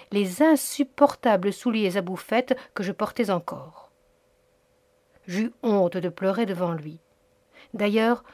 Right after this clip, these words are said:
le soleil matinal entrait si gaiement par les fenêtres, et Volodya, devant sa table de toilette, singeait avec tant de drôlerie Maria Ivanovna, la gouvernante de notre sœur,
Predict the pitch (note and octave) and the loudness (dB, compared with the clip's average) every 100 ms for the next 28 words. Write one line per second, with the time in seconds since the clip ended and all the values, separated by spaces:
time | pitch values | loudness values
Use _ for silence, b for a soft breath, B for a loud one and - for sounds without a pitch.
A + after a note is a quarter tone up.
0 | b b G#3+ G#3+ B3+ A3+ A3 A#3 C4+ A#3+ | b b 0 4 6 6 6 6 4 4
1 | A3 A#3 A3+ G#3 A3 G3+ - A3+ F#3+ C4 | 4 4 2 -4 -4 -4 -4 -2 4 6
2 | B3+ B3+ G3+ F#3+ F#3 G3 F#3+ A3+ B3+ - | 6 6 2 -4 -4 -4 -2 -2 -2 -8
3 | b b b A3 G#3 A#3+ A#3+ G#3 A#3 G#3 | b b b 0 4 4 4 4 2 4
4 | G#3 G#3+ A#3 A3+ C#4 B3 G#3+ G#3 - G#3 | 0 0 0 2 4 4 2 -4 -4 -4
5 | G3 - B B - B3 A#3 A#3+ B3 G3+ | -6 -10 B B 2 6 6 6 4 2
6 | G#3 - C#4 B3+ A#3+ A3+ A3 A3 G#3+ G#3+ | 2 4 6 6 2 0 0 0 2 2
7 | G#3 F#3+ F#3 F3+ F#3+ A3+ A3 C4 A#3+ F#3+ | 4 4 4 2 2 0 6 6 6 2
8 | F#3 F#3+ G3+ G#3 G3+ F#3 F3+ F3+ A#3+ A3+ | 2 2 4 0 0 0 0 2 0 -2
9 | G3 G3 | 0 0